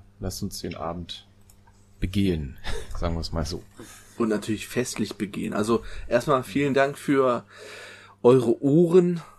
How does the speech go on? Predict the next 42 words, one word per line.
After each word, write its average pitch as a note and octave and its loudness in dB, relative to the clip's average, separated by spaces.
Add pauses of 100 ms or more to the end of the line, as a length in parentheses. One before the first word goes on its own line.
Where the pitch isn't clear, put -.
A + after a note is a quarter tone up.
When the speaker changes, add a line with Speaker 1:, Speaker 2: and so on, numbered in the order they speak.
(120)
Speaker 2:
dass A2+ -4
ihr - 2
euch A#2 0
diese A2+ 0
ganzen A2+ 0
Adventskalender-Blödsinn A2 0
hier A2+ 0
angehört B2+ -2
habt. - -8 (500)
Ich - -10
hoffe, A2 -6
ihr G#2 -2
hattet G2 -8
ein - -6
paar G#2+ -2 (640)
Filme, C3 4
die A#2+ 4
ihr A#2 4
da A#2 2
rausziehen A#2 2
konntet, - -4
die - 0
ihr A#2 2
vorher A#2 2
noch A2 2
nicht B2 -2
kanntet. C3 -2 (160)
Mal - -2
ab, - -2
ab - -6
von A2 -2
den F#2+ 0 (1800)
offensichtlichen A#2+ 0
Filmen, A#2+ 2
die A2 2
man G#2+ 2
sowieso, G2+ 0
oder G2 0
die F#2 -6
sowieso F#2+ -2
jeder F#2+ -4
kennt. - -4